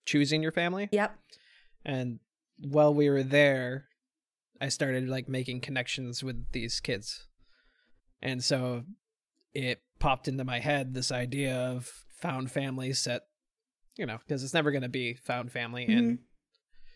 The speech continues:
Speaker 1: two thousand eighteen in Florida. <laughs> I can't do that. That's,
Speaker 2: Yeah.
Speaker 1: that's not who I am.
Speaker 2: <laughs> Yeah, that would be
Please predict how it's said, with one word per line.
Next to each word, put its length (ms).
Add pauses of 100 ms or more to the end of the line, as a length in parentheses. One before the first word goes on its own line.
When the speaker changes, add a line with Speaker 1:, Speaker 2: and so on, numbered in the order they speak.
(120)
Speaker 1:
two 140
thousand 340
eighteen 680 (160)
in 340 (760)
Florida. 640
<laughs> 960
I 80
can't 240
do 120
that. 220
That's, 260
Speaker 2:
Yeah. 60
Speaker 1:
that's 200
not 140
who 80
I 80
am. 140 (220)
Speaker 2:
<laughs> 220
Yeah, 220
that 180
would 180
be 300